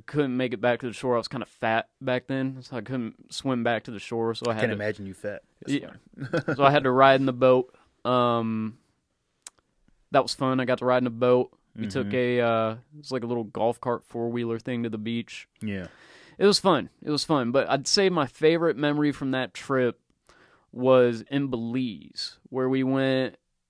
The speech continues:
Speaker 1: tubing. Like, you know, we sat in, like, those big, like, inflatable donut hole things.
Speaker 2: Yeah.
Speaker 1: And we went tubing in the, I believe it was the Amazon River.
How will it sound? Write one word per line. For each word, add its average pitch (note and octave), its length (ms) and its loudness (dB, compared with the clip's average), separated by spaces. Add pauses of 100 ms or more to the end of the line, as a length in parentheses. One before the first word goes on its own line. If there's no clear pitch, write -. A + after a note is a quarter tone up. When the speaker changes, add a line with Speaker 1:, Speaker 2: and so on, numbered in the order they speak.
(200)
Speaker 1:
tubing. D#3 540 4
Like, C#3+ 180 0
you D3+ 60 -2
know, C#3 120 0
we C3+ 100 0
sat C3 220 0
in, B2 80 -2
like, B2+ 140 -2
those A#2+ 180 -4
big, A#2+ 280 -4
like, A2+ 200 0 (320)
inflatable C#3 580 -2
donut B2+ 320 0
hole B2+ 220 -4
things. B2+ 520 -4
Speaker 2:
Yeah. B2 220 0 (320)
Speaker 1:
And D3+ 100 0
we D#3 120 8
went D3+ 240 2
tubing D3+ 640 2 (1200)
in C#3+ 320 0
the, C3+ 420 -6
I - 20 -4
believe C#3+ 360 -6
it G4 100 -4
was A#2+ 160 -8
the - 140 -16
Amazon A#2+ 540 -4
River. A2+ 360 -4